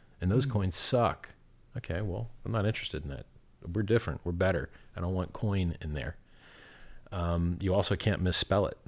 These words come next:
Speaker 1: So some, some people say Bitcoin. It's, it's weird.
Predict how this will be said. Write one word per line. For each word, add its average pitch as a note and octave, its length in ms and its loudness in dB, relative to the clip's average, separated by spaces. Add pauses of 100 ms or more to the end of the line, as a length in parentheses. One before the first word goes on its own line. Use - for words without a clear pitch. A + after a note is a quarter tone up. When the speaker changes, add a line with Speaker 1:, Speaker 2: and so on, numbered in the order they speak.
(400)
Speaker 1:
So E2+ 400 0 (160)
some, F2+ 180 -4
some F#2 160 -2
people G2 220 0
say G2 160 0
Bitcoin. G2 600 0 (420)
It's, - 100 -14 (460)
it's - 320 -10
weird. F2+ 300 0